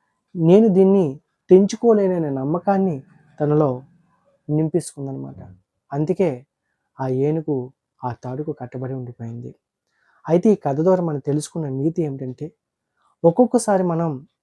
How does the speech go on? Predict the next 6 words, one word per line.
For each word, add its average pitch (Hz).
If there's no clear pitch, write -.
పాత 185
ఓటములు 175
ఒక్కసారి 156
గుర్తు 147
తెచ్చుకొని 147
మనం 139